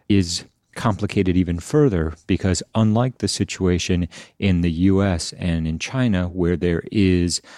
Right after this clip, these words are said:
monetary policy action that can be taken to offset any slowdown, in Europe,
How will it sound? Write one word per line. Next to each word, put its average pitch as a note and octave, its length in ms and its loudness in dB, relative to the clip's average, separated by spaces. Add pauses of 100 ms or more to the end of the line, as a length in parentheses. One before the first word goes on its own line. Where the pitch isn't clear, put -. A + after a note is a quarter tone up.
(180)
monetary F#2+ 520 0
policy F2+ 500 -4
action F2 380 -2
that E2 160 -4
can E2+ 120 -4
be D#2 120 -2
taken F#2+ 480 0
to E2 120 -6
offset F2+ 640 -2
any E2+ 200 0
slowdown, E2 680 -2 (520)
in F2+ 460 2
Europe, G#2 500 2